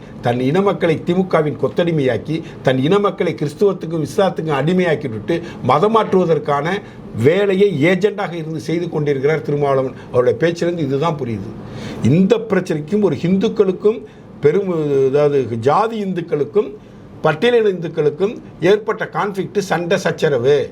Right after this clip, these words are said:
கோயிலுக்குள்ள வரக்கூடாதுன்னு சொல்லிட்டான், தீ மிதிக்கக்கூடாதுன்னு சொல்லிட்டான், அதனால ஏற்பட்ட பிரச்சனை, அதனால மதம் மாறுறேன்னு சொல்றதுல ஒரு நியாயம் இருக்கு.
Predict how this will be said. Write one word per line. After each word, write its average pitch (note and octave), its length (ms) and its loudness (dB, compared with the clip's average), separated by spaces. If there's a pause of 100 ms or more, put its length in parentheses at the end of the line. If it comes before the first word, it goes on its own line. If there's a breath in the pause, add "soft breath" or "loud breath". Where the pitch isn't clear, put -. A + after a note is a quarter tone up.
(840)
கோயிலுக்குள்ள G#3 400 4
வரக்கூடாதுன்னு D#3+ 520 0
சொல்லிட்டான், D3 500 0
தீ A3+ 160 2
மிதிக்கக்கூடாதுன்னு F#3 640 0
சொல்லிட்டான், C#3 420 -2 (220 loud breath)
அதனால A3 420 2
ஏற்பட்ட F3+ 380 -2
பிரச்சனை, D3+ 420 -4 (260 loud breath)
அதனால G3+ 400 2
மதம் G#3+ 280 0
மாறுறேன்னு F3+ 360 -2
சொல்றதுல D#3+ 320 0
ஒரு A3 120 2
நியாயம் D3 360 -4
இருக்கு. G#2 240 -14